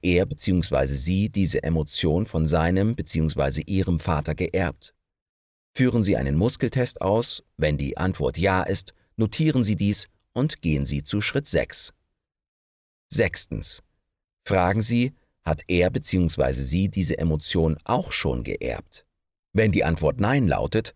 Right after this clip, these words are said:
haben Sie diesen Prozess beendet. Falls die Antwort Ja lautet, gehen Sie nochmals zurück zu Schritt vier.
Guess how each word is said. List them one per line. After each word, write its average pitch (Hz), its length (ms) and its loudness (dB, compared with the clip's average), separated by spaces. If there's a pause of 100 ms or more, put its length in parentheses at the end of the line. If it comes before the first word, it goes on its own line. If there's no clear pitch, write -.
(260)
haben 147 280 2
Sie 113 220 2
diesen 107 460 2
Prozess - 480 0
beendet. - 580 -2 (400)
Falls 80 260 2
die - 160 -2
Antwort - 380 -2
Ja 110 240 2
lautet, 69 500 0 (260)
gehen 110 220 2
Sie 95 120 2
nochmals 80 500 2
zurück 92 400 0
zu 110 180 -2
Schritt 139 260 -2
vier. - 440 -2